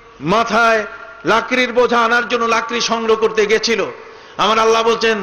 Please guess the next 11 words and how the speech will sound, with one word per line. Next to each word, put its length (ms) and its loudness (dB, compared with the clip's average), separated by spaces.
"আজরাইল, 440 0
রেডি 240 0
হও।" 340 2
ওই 280 4
থলি, 280 2
যেই 200 0
থলিটা 440 0
তার 200 2
গলায় 360 4
থাকতো, 460 0
যেটাতে 520 0